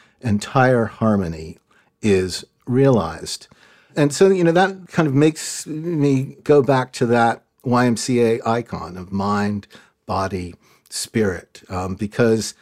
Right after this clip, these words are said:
the person who designed that was an individual named Luther Gulick, who, um, Cliff Putney and others have really thought of as the philosopher of the Y M C A.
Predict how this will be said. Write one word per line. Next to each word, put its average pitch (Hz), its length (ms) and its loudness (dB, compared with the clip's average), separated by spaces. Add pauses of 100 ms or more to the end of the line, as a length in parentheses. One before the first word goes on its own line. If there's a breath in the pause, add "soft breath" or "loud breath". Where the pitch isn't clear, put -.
(380 soft breath)
the 135 100 -2
person 185 300 4
who 143 80 4
designed 123 460 0
that 117 220 0
was 107 180 -6
an 110 80 0
individual 107 400 0
named 98 220 0
Luther 101 460 -2 (160)
Gulick, 135 520 2 (420 soft breath)
who, 113 360 0
um, 104 420 0 (180)
Cliff - 240 -2
Putney 127 440 2
and 113 140 0
others 113 360 2
have 117 120 -2
really 120 220 4
thought 127 500 0
of 113 140 2
as 107 540 -2
the 101 380 -8 (220 soft breath)
philosopher 110 1080 0 (500 soft breath)
of 110 280 0
the 110 80 -2
Y 87 280 -6
M 87 120 -12
C 87 280 -10
A. 82 320 -10